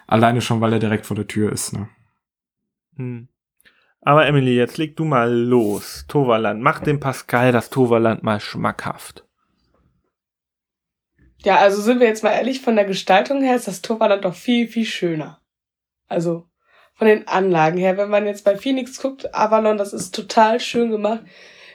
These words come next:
Speaker 3: S-, sehr viel Natur und so, was der Moviepark halt leider nicht hat. Der Moviepark hat sehr viel Betonfläche.
Speaker 2: Ja, das stimmt.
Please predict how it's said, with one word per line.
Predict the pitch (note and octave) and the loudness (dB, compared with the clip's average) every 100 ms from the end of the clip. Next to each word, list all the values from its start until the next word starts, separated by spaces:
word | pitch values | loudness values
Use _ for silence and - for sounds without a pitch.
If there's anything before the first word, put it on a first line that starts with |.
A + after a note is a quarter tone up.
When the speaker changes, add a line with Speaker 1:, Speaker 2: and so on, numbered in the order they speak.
| _ | _
Speaker 3:
S-, | - - - | -20 -18 -8
sehr | G#3 A#3+ C4+ | 2 2 2
viel | C#4+ | 2
Natur | C4+ C4 - C4+ C4+ | 2 0 -4 4 4
und | C4 | 4
so, | B3 A3+ | 0 2
was | A3+ | 2
der | A3 | 2
Moviepark | G#3 A#3 C4+ B3+ A#3 A3 A3 | 2 0 -2 0 4 4 4
halt | A3 A3+ | 0 0
leider | G#3 G#3 | -2 -2
nicht | G#3 - | -4 -4
hat. | F3+ | -2
Der | F#3 | -2
Moviepark | G3+ G#3+ A3+ A3+ A3 | 0 -2 -2 2 2
hat | G#3+ F#3+ | 2 2
sehr | G3 | 0
viel | G3 G#3 G3 | 0 -2 -2
Betonfläche. | G3 - E3+ D#3 D#3+ - E3+ - - - _ _ _ _ _ _ _ _ _ _ _ _ _ _ _ - | -4 -2 -4 -4 -8 -2 -2 -2 -6 -10 _ _ _ _ _ _ _ _ _ _ _ _ _ _ _ -4
Speaker 2:
Ja, | B2 - | -4 -4
das | C3 - | -10 -6
stimmt. | - B2 A2+ - | -6 -6 -8 -18